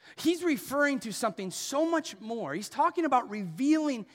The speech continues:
himself for the first time as who he really is. People know him as Jesus. They may know him as a rabbi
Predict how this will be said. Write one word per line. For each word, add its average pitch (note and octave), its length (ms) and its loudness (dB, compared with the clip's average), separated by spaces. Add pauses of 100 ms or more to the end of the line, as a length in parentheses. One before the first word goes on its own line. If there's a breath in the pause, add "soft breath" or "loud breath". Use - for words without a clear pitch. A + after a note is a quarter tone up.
(160 loud breath)
himself F3 720 -2 (240 loud breath)
for - 120 -6
the G#3 100 -2
first - 500 0
time D#3 640 -4 (640 soft breath)
as G3+ 240 -2
who D4 340 4
he C4 220 -2
really A#3 480 -2
is. F#3+ 280 -4
People C#4+ 360 0
know B3+ 240 4
him A#3+ 200 -2
as E3+ 220 -2 (240 loud breath)
Jesus. C4 460 -2
They G#3+ 120 0
may G#3+ 140 -4
know A3 200 -2
him B3+ 180 -2 (180 loud breath)
as F#3+ 160 0
a G3+ 60 2
rabbi B3+ 560 2